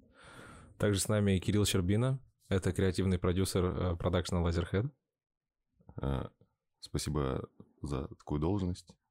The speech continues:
Speaker 2: в которую я ни разу ещё не вступал. С нами Андрей Твердов. Кто он сегодня у нас? Ведущий этого шоу. Может быть, он, э, системный администратор ицая?
Speaker 1: Технический директор.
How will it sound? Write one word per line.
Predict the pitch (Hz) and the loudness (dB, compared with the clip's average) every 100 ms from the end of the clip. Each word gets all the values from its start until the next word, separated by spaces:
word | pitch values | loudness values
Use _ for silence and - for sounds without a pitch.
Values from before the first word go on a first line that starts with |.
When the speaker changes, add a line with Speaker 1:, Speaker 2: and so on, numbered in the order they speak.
| _ | _
Speaker 2:
в | - | -8
которую | 78 73 | -4 0
я | 76 | 0
ни | |
разу | 73 71 69 | 0 0 -4
ещё | - 73 | -6 -4
не | 71 71 | -2 -4
вступал. | - - 80 90 107 | -4 -4 -2 -4 -6
С | - | -6
нами | 82 76 - | -2 0 0
Андрей | 87 82 85 | 0 0 0
Твердов. | 87 80 78 92 - - | 0 0 2 0 -4 -18
Кто | - - | -8 -2
он | 80 73 | 0 0
сегодня | - 69 65 64 | -2 -4 -2 -4
у | 64 | -6
нас? | - - - _ _ - | -8 -10 -16 _ _ -8
Ведущий | 78 85 87 117 - 69 | 0 0 2 0 0 -2
этого | 64 65 | -2 -2
шоу. | 65 - 64 60 _ _ _ _ _ | -4 -4 -6 -6 _ _ _ _ _
Может | 76 80 78 78 | -2 2 2 0
быть, | 78 - - | -2 -2 -4
он, | 76 76 71 69 | 0 2 0 -2
э, | - 67 65 64 64 62 - | -2 -2 0 -2 -2 -4 -6
системный | - - 87 82 | -6 -2 0 0
администратор | 78 80 - 80 - - - | 2 0 0 -2 -2 -6 -4
ицая? | - - 92 107 69 55 _ _ _ - - - | -4 -2 -2 -2 -4 -8 _ _ _ -20 -20 -6
Speaker 1:
Технический | 101 104 101 - | -2 -2 -2 -2
директор. | 92 90 85 87 | 0 0 -2 -6